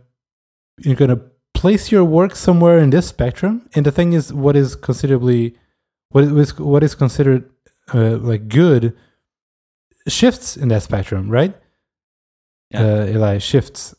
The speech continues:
Speaker 1: Uh, so that means that, uh, <laughs> like, time will not be a friend for your work. Like, you're always dependent on where you are at, at in history,
Speaker 2: Yeah.
Speaker 1: looking at it.
Speaker 2: And I think it's reached a point where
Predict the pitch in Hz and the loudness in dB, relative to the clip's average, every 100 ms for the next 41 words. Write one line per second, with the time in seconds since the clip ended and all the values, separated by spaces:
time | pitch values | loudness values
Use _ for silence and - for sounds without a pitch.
0 | - 113 110 - 127 123 127 123 123 127 | -4 -2 -2 0 2 2 2 2 0 -2
1 | - - 139 123 127 123 127 123 143 135 | -8 -18 -10 -2 2 2 0 -2 -2 0
2 | 131 131 131 127 123 156 127 160 - - | 0 0 -2 -2 -2 -2 -4 -8 -12 -20
3 | - - _ 147 135 151 143 135 131 - | -20 -20 _ -2 -2 -4 -8 -10 -12 -4
4 | 139 139 151 151 147 143 143 143 135 143 | 0 2 2 0 2 2 2 0 0 -2
5 | 143 139 143 143 131 _ - 143 151 175 | -2 -2 -4 -8 -12 _ -14 -6 -4 -2
6 | 131 95 _ _ 113 104 98 92 92 - | -4 -8 _ _ -4 -2 -2 -4 -8 -16
7 | _ - 107 - 117 117 117 120 123 107 | _ -8 -8 -4 -4 -2 0 0 0 -4
8 | 113 113 104 107 104 98 98 101 _ _ | -6 -6 -6 -8 -8 -10 -12 -16 _ _
9 | _ - 107 101 101 101 95 107 104 - | _ -12 -6 -4 -4 -4 -6 -10 -14 -14
10 | 117 _ _ _ _ _ _ _ _ _ | -14 _ _ _ _ _ _ _ _ _
11 | _ _ _ 104 101 101 - 98 117 98 | _ _ _ -8 -8 -8 -10 -10 -8 -8
12 | 101 104 98 98 _ _ _ _ - 135 | -8 -10 -10 -14 _ _ _ _ -10 -8
13 | 131 127 - 127 127 165 196 - 139 143 | -8 -10 -8 -10 -8 -10 -10 -8 -10 -8
14 | 131 - 110 113 110 104 104 | -10 -10 -10 -8 -6 -6 -6